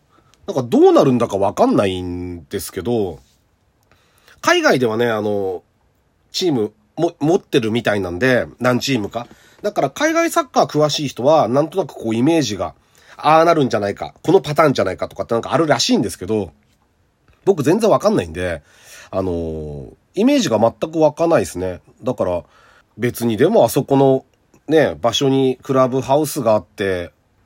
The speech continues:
まあ、応援しますけどね、別にね。うん。ただあの雰囲気がなくならなければいいなって、割と穏やかなサポーターも、チームだと思うんですよ。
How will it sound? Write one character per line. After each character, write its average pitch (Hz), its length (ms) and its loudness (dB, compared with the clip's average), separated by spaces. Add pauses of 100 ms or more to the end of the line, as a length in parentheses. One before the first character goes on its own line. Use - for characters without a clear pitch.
(180)
ま 131 140 2
あ、 107 120 0 (600)
応 135 180 4
援 180 60 4
し 214 100 0
ま 294 100 6
す - 60 -4
け 143 80 -2
ど 113 60 -2
ね、 101 100 -4
別 98 240 -6
に 92 80 -6
ね。 101 180 -4 (560)
う 107 80 -8
ん。 85 400 -8
た 220 120 2
だ 147 160 6
あ 190 40 4
の 277 160 2 (100)
雰 311 360 2
囲 - 40 -18
気 208 220 -12 (800)
が 175 240 4
な 143 140 4
く 170 120 -6
な 175 120 4
ら 185 80 4
な 190 100 4
け 160 140 0
れ 127 80 4
ば 113 100 0
い 120 120 -2
い 120 40 0
な 117 180 2
っ - 60 -20
て、 - 100 -10
割 190 280 0
と 254 100 -2
穏 208 240 4
や 214 120 2
か 131 140 0
な 95 300 -4
サ - 160 -10
ポ 131 160 -4
ー 127 40 0
タ 120 160 4
ー - 20 2
も、 143 180 -4 (640)
チ - 180 0
ー - 20 4
ム 143 80 2
だ 113 120 0
と 107 160 0
思 147 180 6
う 135 100 4
ん 104 40 -2
で 92 80 -8
す - 120 -10
よ。 87 100 -12